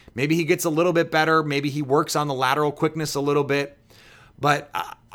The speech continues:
I'm not convinced of that. I think he makes most sense as a swing tackle, someone that you can just sort of plug in, that, that sixth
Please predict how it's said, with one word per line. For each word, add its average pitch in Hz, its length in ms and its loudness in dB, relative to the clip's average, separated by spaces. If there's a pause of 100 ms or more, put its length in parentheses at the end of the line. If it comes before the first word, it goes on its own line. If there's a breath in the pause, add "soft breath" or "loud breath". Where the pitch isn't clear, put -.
(100)
I'm 175 160 2
not - 200 0
convinced 147 440 -2
of 165 100 0
that. 156 160 4
I 131 60 0
think 127 200 -6
he 143 120 -6
makes 127 280 -6
most 131 300 -2
sense 143 240 -2
as 123 160 -4
a 107 60 -4
swing 156 300 -4
tackle, 135 380 -2
someone 127 300 -4
that 110 120 -8
you 117 80 -8
can 123 160 -8
just 117 180 -8
sort 113 180 -2
of 92 120 -12
plug 139 320 -2
in, 147 320 -2 (460 soft breath)
that, 135 280 4 (300)
that 135 400 -2 (180)
sixth - 600 0